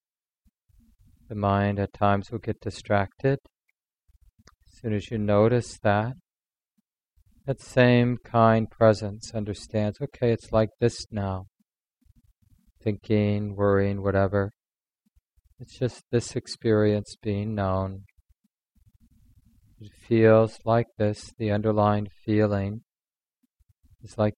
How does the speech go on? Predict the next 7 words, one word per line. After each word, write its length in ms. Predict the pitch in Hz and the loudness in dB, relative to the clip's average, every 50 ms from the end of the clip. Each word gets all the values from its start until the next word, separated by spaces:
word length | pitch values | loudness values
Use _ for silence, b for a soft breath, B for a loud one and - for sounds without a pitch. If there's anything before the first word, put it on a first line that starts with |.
| _ | _
this. 680 | - 104 98 101 110 - - - - - - - - _ _ _ _ _ _ _ _ _ _ _ _ _ _ _ _ _ _ _ _ _ _ _ _ _ _ _ _ _ _ _ _ _ _ _ _ - | -2 -2 -2 -2 -4 -8 -12 -18 -20 -20 -20 -20 -20 _ _ _ _ _ _ _ _ _ _ _ _ _ _ _ _ _ _ _ _ _ _ _ _ _ _ _ _ _ _ _ _ _ _ _ _ -12
Unpleasant, 800 | 101 95 98 - - - 104 98 95 - - 101 98 98 98 - | -10 -10 -10 -8 -2 0 0 0 0 -4 -8 -8 -8 -8 -10 -10
pleasant, 440 | _ - 104 95 92 90 101 98 - | _ -2 -2 -2 -2 -4 -8 -12 -12
whatever 400 | - 101 95 98 95 90 101 104 | -10 -8 -6 -6 -6 -4 -6 -8
it 100 | 107 101 | -8 -8
might 220 | - 104 104 104 _ | -12 -12 -12 -14 _
be. 300 | - 110 101 95 98 101 | -10 -8 -8 -8 -8 -10